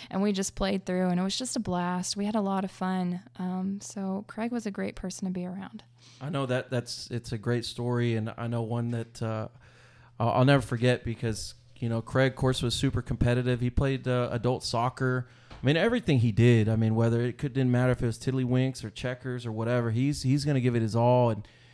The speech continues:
Speaker 2: you know, he loved Texas Tech basketball, and obviously Texas Tech is his, his alma mater.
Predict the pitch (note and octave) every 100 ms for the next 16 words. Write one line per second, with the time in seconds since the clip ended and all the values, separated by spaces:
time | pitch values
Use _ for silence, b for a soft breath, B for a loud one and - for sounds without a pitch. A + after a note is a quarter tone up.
0 | b A2 A2 G#2+ A#2 B2 B2 B2+ - A2+
1 | B2 A2+ A2+ A#2 - A2+ A#2 A2 G#2 A2+
2 | A#2 A2+ A2+ - A2+ A2+ - A2+ A2+ A2
3 | A2+ A2 A2+ - A#2+ A2 A2+ A2 G#2+ A#2
4 | A#2+ A#2